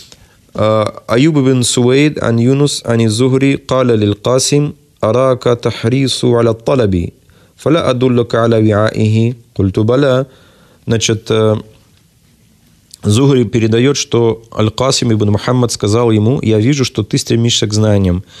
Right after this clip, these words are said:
Не указать ли мне на тебе, на хранителя этого знания?» Сказал: «Конечно. Алейка би Амрата бинти Абдиррахман, фа иннаха канат фи худжрати Аишата, фатейтуха фа-,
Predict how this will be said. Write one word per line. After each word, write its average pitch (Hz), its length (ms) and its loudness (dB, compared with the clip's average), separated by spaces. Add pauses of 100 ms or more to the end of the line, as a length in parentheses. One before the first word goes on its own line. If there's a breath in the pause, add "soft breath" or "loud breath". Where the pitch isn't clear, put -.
(440 loud breath)
Не 117 100 2
указать 127 460 0
ли 131 80 2
мне 120 160 2
на 113 100 0
тебе, 117 340 0
на 113 140 2
хранителя 117 540 0
этого 95 240 0
знания?» 87 400 0
Сказал: 110 320 -2
«Конечно. 123 560 0 (480 loud breath)
Алейка 127 720 0 (160)
би 110 160 0
Амрата 120 540 0
бинти 117 340 0
Абдиррахман, 107 840 0
фа - 80 -8
иннаха 117 380 0
канат 123 400 -2
фи - 160 -4
худжрати 110 460 0
Аишата, 104 580 -2 (460 loud breath)
фатейтуха 120 640 0
фа-, 101 260 -2